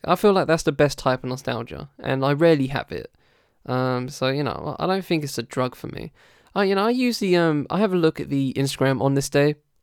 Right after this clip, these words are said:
um, like, from the stories I've posted in the past years, but, you know, I have a look, and that's it. I don't re-, I rarely post about it. Um, I don't wake up to have a look, you know what I mean? Um,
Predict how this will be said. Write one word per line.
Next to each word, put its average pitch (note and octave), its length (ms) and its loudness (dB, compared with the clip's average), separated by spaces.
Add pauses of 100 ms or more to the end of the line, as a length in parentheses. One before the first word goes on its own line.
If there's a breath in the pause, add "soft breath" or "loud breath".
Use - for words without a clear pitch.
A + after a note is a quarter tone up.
um, C3 520 -4
like, B2+ 240 -6
from C3 100 -2
the C3 60 -2
stories C3 360 4
I've C3+ 100 -2
posted C#3 380 2
in C#3+ 60 2
the C#3 60 0
past C#3+ 240 -2
years, D3+ 200 0 (400 soft breath)
but, C4+ 360 2
you C#4 80 -2
know, B3 160 0 (100)
I C4 240 0
have A#3+ 180 0
a C3+ 60 4
look, B2+ 460 -2
and C#3+ 100 -2
that's C#3+ 180 -4
it. D3+ 280 4
I D#3+ 60 -2
don't D#3+ 160 -2
re-, C#3+ 120 -6
I - 80 -2
rarely C#3+ 240 0
post - 380 -2
about C3+ 240 2
it. D3+ 160 0 (340 soft breath)
Um, B2+ 240 -4
I C#3+ 60 4
don't D#3 280 2 (460)
wake C3+ 460 -2
up - 180 -2
to - 140 -2
have C3 200 0
a B2+ 40 -2
look, - 520 0
you C3+ 60 0
know C3+ 80 0
what C#3 60 2
I C3+ 60 0
mean? E3 360 -2
Um, C3 520 -4